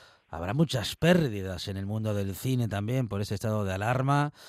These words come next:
eh, y como, como venís denunciando, no se, en fin, no se proponen ayudas para el sector.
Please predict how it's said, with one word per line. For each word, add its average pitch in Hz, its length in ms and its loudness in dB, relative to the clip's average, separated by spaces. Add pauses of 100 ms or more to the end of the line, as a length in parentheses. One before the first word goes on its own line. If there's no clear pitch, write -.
(160)
eh, 101 300 0
y 98 280 -6
como, 95 800 -2
como 95 340 -4
venís 101 400 -4
denunciando, 120 800 0
no 110 320 0
se, 113 840 -2
en 101 120 -4
fin, 175 240 -4
no 104 100 -8
se 120 120 -10
proponen 127 420 -2
ayudas 127 420 0
para 117 460 -4
el 107 160 -6
sector. 117 580 4